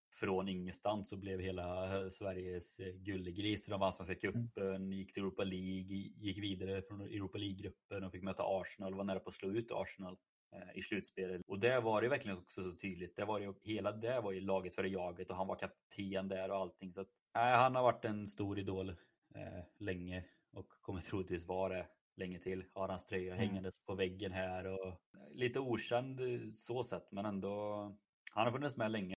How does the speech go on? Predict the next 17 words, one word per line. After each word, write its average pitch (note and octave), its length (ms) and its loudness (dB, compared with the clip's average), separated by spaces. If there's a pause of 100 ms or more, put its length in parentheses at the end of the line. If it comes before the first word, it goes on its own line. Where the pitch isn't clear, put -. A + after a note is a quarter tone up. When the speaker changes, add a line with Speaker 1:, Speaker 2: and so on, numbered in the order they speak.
(360)
Speaker 2:
Och B2 80 12
det B2 80 12
är B2 120 12
det B2+ 160 12
som A#2 220 10
är B2 40 12
häftigt B2+ 460 8
ändå, A#2+ 180 8
tycker A#2+ 420 4
jag, A2 120 6
och G#2+ 100 4
det A2+ 100 6
är A2+ 40 6
lite A2 260 -2
kanske A2+ 280 2
därför A2 480 2
vi, G#2+ 480 4